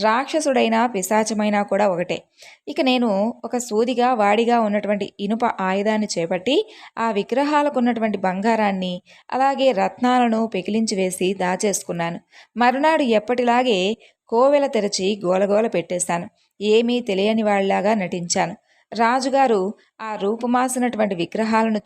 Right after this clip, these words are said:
చూసి, "బాగా కోపం తెచ్చుకున్నవాడివై," క్రోధంతో రగిలిపోయాడు. "ఆ పని చేసినటువంటి దొంగను, దైవద్రోహిని ఎవరైనా సరే, అంటే బ్రాహ్మణుడైనా సరే, నా దగ్గరకు పట్టుకొని రండి. నేరాన్ని నిరూపించి వాణ్ణి నా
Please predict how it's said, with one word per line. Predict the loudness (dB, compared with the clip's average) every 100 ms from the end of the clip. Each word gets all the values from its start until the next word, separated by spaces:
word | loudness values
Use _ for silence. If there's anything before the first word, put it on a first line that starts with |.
| -4
చూసి, | -4 -2 -2 -2 -12 _ -4
"బాగా | 0 0 2 0 0 -4 -6
కోపం | -2 0 0 -4
తెచ్చుకున్నవాడివై," | -4 -10 -8 -4 0 2 2 0 -2 -6 _ _
క్రోధంతో | -2 0 0 0 0 2
రగిలిపోయాడు. | 0 0 -2 0 2 0 -2 -10 _ _ -14
"ఆ | -4
పని | 0 0
చేసినటువంటి | 0 0 0 -2 0 -2
దొంగను, | -2 -2 0 2 0 -4 -10 _
దైవద్రోహిని | 2 2 2 2 2 2 0 -2 -4 -8 _ _ _ -4
ఎవరైనా | 2 4 2 0 0 0
సరే, | 0 0 0 -4 -8
అంటే | -2 2 2 0 -10 _
బ్రాహ్మణుడైనా | 0 2 2 0 0 2 2 2
సరే, | 0 0 -2 -4 -10 -6
నా | -2
దగ్గరకు | 0 0 -2 0
పట్టుకొని | -2 0 -2 0
రండి. | 0 -2 -6 _ _ -4
నేరాన్ని | 0 0 0 -2
నిరూపించి | 0 0 0 -2 0 0 0 -4 -20 _ 0
వాణ్ణి | 0 2 0 0 0
నా | 2 2